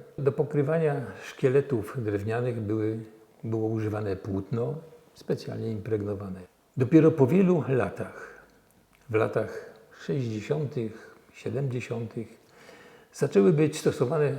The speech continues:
materiały kompozytowe, które również w oparciu o szkielet, często drewniany, były znacznie trwalszymi materiałami.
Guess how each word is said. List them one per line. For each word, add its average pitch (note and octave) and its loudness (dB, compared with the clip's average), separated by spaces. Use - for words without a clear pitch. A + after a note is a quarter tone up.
materiały A#2 -2
kompozytowe, G2+ -2
które F3 0
również F3+ 2
w - -10
oparciu D3+ 0
o A#2+ -2
szkielet, C3+ -2
często A2+ -6
drewniany, G2+ -4
były F3+ 2
znacznie D3 -2
trwalszymi A2 -4
materiałami. G#2+ -6